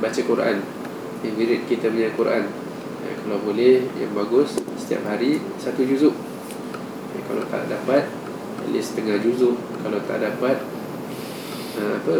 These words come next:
sepertiga juzuk. Ya, kalau tak dapat, satu page. Eh, kalau tak dapat satu ayat pun tak apalah. Eh, kalau tak dapat, eh, tak boleh nak cakap. Eh,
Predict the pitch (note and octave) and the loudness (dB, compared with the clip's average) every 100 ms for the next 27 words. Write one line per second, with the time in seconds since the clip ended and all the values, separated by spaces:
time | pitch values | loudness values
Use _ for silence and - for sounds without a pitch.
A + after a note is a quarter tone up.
0 | B2+ - G#2 A#2 - A2+ - A#2 A2 A2 | 4 2 -2 -4 -2 -4 4 4 6 2
1 | A2 A#2 A#2 A2+ A#2 B2 B2+ B2 - - | 2 -4 2 4 4 6 6 6 -4 -8
2 | - - - G#2+ - G#2 A2 - C3+ - | -8 -8 -4 -4 -2 -2 -2 4 4 4
3 | - - - - - G#2 - A2 B2 A#2+ | -4 -8 -10 -10 -6 -6 -4 2 4 4
4 | - - - - - - C3 B2+ A#2 G#2+ | 0 -8 -8 -8 -8 -6 -6 -4 -6 -4
5 | A#2 G#2+ - - F#2+ A#2 A2+ A#2+ - E2 | -4 -4 -4 -6 -4 -2 -2 -2 -4 -6
6 | - F#2+ - - - - - - - - | -6 -6 -6 -8 -8 -8 -8 -10 -6 -6
7 | - - - - - - - - C3 - | -6 -8 -10 -8 -6 -6 -4 -2 -2 -2
8 | C#3+ - - - - - - - B2+ - | -2 -2 -6 -10 -10 -10 -10 -6 -4 -4
9 | - - - A#2+ G#2+ G2+ A2+ - - - | -6 -6 -2 0 0 0 -2 -4 -6 -6
10 | - - A#2+ - - - - D3+ | -8 -8 -8 -8 -8 -8 -4 -4